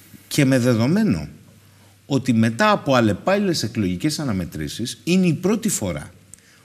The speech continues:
που θα έχουμε πανελλήνια καταγραφή και, ε, αυτοδιοικητικά, αλλά κυρίως ευρωεκλογές,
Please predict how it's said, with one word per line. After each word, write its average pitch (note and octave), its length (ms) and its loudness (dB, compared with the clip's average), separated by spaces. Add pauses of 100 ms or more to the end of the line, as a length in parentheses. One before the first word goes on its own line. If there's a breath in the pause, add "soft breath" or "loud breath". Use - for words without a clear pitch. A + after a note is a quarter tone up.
(120)
που G#2 120 -6
θα C3 140 -2
έχουμε C3 460 0 (160)
πανελλήνια C#3+ 680 4
καταγραφή G#2+ 720 -2 (500)
και, E3 160 -2
ε, E3+ 240 0 (440)
αυτοδιοικητικά, A2 680 0
αλλά B2+ 120 0
κυρίως A#2+ 420 0
ευρωεκλογές, E2+ 800 -8